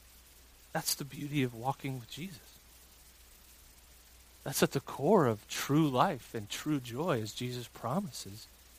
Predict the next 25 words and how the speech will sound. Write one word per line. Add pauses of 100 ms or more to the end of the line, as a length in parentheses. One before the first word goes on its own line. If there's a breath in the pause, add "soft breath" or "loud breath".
(240)
as
we
embrace
his
ways. (2250)
And
so
this
is
where
we
come
to
the
tables. (1200)
The
table (1700)
is
communion. (1400)
It's
where
we
have (920)
a
celebration